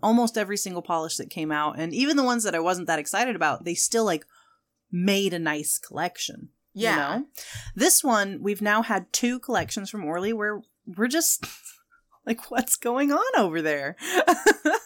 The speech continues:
Speaker 2: Yeah, you know, at least what I will say about the Pop collection, one thing, it was funny. We had a fun,
Speaker 1: Yeah.
Speaker 2: funny time with it. But
Speaker 1: Mm-hmm.
Speaker 2: also, every polish in that collection,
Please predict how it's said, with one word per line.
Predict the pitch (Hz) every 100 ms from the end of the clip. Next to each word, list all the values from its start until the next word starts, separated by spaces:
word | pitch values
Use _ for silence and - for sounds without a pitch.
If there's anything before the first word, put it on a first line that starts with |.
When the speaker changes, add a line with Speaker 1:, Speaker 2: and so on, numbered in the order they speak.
| 320
Speaker 2:
Yeah, | 339 370 302 277
you | 339
know, | 339
at | 302
least | 359 466
what | 294
I | 285
will | 277 302
say | 381
about | 294
the | 226
Pop | 240 -
collection, | - 208 233 214
one | 240
thing, | 240 220
it | 190
was | 190
funny. | - 202 180 180 175 190 -
We | 190
had | 170
a | 170
fun, | - 214 196 185
Speaker 1:
Yeah. | 147 143 -
Speaker 2:
funny | 247 277 285
time | - 180 170
with | 165 175
it. | 165 - - -
But | - 208
Speaker 1:
Mm-hmm. | 214
Speaker 2:
also, | 254 269 311 311 311
every | 254 277 311
polish | 349 302 285 269 262
in | 254
that | 247 -
collection, | 240 208 214 - 254